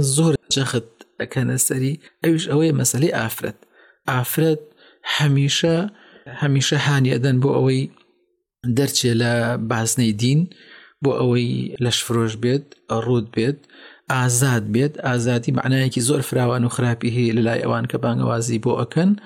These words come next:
یعنی، لە ئەحکامی شەریعە دەر-، دەرباز بێت، ئازاد بێ، وەکو خۆیان ئەڵێن. هەروەها دین لە کتێبەکانی حەداثەکانە هەمووی هەوڵە درێ عەزل کرێت، بچوو کرێتەوە، ناشرین کرێت.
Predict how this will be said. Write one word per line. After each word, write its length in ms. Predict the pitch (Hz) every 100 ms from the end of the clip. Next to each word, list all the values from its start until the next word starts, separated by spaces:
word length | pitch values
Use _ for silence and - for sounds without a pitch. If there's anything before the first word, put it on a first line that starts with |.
| - - _
یعنی، 360 | 190 165 156 175
لە 120 | 175 175
ئەحکامی 560 | 131 - 175 156 127
شەریعە 440 | 120 123 117 - 180
دەر-، 320 | 135 123 117 -
دەرباز 440 | 123 113 131 110 101
بێت، 200 | - -
ئازاد 460 | - 120 120 120 107
بێ، 100 | 104 107
وەکو 220 | 107 -
خۆیان 300 | - 107 110
ئەڵێن. 300 | 110 131 185 208 - -
هەروەها 480 | 185 165 143 170 175 147
دین 300 | 165 165 160 190 - _ _ -
لە 100 | 123
کتێبەکانی 720 | - 123 120 139 175 151 139
حەداثەکانە 800 | 110 120 123 - 113 120 110 113 131
هەمووی 440 | 139 147 170 180 185 202 - - -
هەوڵە 280 | - 175 156
درێ 200 | 135 156
عەزل 360 | - 143 120 110
کرێت، 360 | - 104 95 -
بچوو 360 | 120 120 - -
کرێتەوە، 420 | 117 107 120 107 -
ناشرین 600 | 139 143 127 123 131 123
کرێت. 380 | - 110 107